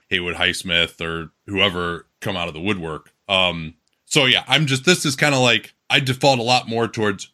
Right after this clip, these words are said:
who I think is the best coach in the N B A versus just,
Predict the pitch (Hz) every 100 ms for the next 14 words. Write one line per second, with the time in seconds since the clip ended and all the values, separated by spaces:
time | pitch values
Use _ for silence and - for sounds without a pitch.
0 | _ 139 127 107 123 117 98 92 107 101
1 | - 110 104 95 95 98 90 87 95 104
2 | 107 - - 95 92 90 85 - 95 87
3 | -